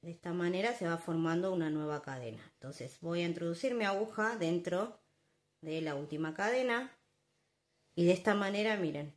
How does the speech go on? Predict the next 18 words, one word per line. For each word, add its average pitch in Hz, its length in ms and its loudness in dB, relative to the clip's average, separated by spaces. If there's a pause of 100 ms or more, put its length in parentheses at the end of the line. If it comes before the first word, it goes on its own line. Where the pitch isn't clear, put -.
(140)
magia, 165 680 -6 (680)
se 180 80 0
forma 190 580 0
una 214 320 0
nueva 156 400 0
cadeneta. 135 560 -10 (1400)
Ahora 247 380 12
simplemente 196 580 2
voy 156 220 2
a 131 60 0
ir 127 120 -6
a 135 60 -6
la 139 140 -8
parte 165 240 -6
de 220 80 4
atrás 285 340 0
y 226 120 0
voy 175 380 2